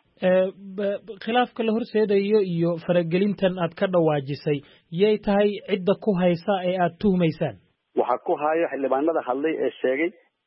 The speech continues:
Speaker 2: inay taageersan yihiin wax, waxa oo, oo lagu sheegay, eh,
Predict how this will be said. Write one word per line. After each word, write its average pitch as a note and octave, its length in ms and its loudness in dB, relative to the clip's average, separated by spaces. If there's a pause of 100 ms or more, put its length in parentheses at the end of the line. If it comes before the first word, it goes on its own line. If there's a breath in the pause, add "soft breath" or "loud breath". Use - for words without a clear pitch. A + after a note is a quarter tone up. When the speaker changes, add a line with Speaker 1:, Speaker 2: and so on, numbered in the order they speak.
(260)
Speaker 2:
inay D3+ 200 0
taageersan C3+ 500 -2
yihiin C#3+ 400 0
wax, C3 160 -2
waxa - 360 -2
oo, A#2 260 -2 (120)
oo A2 120 -2
lagu A2+ 200 -2
sheegay, G#2+ 380 -2
eh, G2+ 260 -8